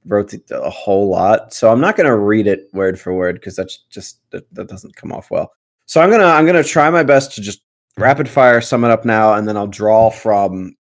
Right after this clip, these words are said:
my big, long <laughs> laundry list here from when we go through problem by problem, because there's a lot,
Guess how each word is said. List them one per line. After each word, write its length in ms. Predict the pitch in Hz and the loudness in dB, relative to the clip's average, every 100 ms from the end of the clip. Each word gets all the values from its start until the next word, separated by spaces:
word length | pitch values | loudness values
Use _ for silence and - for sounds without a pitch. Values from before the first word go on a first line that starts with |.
| _ - | _ -10
my 160 | 98 | -8
big, 240 | 104 110 104 | -6 -6 -2
long 580 | 107 104 101 98 98 _ - | 0 0 -2 -8 -12 _ -14
<laughs> 480 | - - _ - - | -12 -14 _ -18 -4
laundry 520 | 120 139 143 135 131 | 2 2 2 2 2
list 280 | 117 120 - | 2 -2 -4
here 260 | 127 110 | -2 0
from 240 | 107 113 107 | 0 -4 -6
when 140 | 107 | -6
we 100 | 107 | -6
go 180 | 98 104 | -4 -4
through 460 | 104 104 98 98 - _ _ _ _ | -4 -8 -8 -8 -12 _ _ _ _
problem 460 | 156 147 135 127 | 2 2 4 2
by 140 | 113 107 | 2 0
problem, 460 | - 92 92 95 | 0 -4 -4 -6
because 320 | 95 95 104 98 | -10 -10 -10 -6
there's 200 | 156 131 | -6 -4
a 60 | |
lot, 300 | 101 95 90 | -2 -2 -4